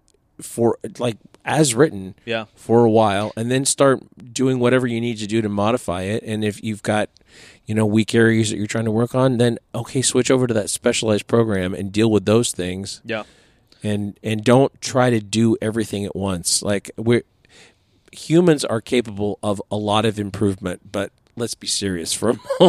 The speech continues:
Speaker 1: moment. You can't do it all at once.
Speaker 2: Yeah.
Speaker 1: You just can't do it all at once.
Speaker 2: Yeah, I don't wanna go all Tony Robbins on you guys, but the real beauty of strength training and training with the barbell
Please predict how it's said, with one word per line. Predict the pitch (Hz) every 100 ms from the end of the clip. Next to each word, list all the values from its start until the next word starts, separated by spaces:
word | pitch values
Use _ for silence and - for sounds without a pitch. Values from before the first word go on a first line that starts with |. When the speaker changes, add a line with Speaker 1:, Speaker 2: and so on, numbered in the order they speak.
| 117
Speaker 1:
moment. | 135 95 - -
You | 151 -
can't | - 175 139
do | 151 143
it | -
all | 107 117
at | 101
once. | 120 147 82 - - -
Speaker 2:
Yeah. | 104 98
Speaker 1:
You | 151
just | 135 131
can't | - 131
do | 131
it | 117
all | 104
at | 87
once. | -
Speaker 2:
Yeah, | 135
I | 147
don't | 156
wanna | 135
go | 131
all | 117 110
Tony | - 131 113
Robbins | 113 117 113
on | 117
you | 110
guys, | 107 104
but | 107
the | 113 107
real | 120 139 156
beauty | 120 117 117 113
of | 117 113 -
strength | - 117 117 -
training | - 117 107 95 98 _ _ 107
and | 104
training | 117 113
with | 117 110
the |
barbell | 107 101 95 98 98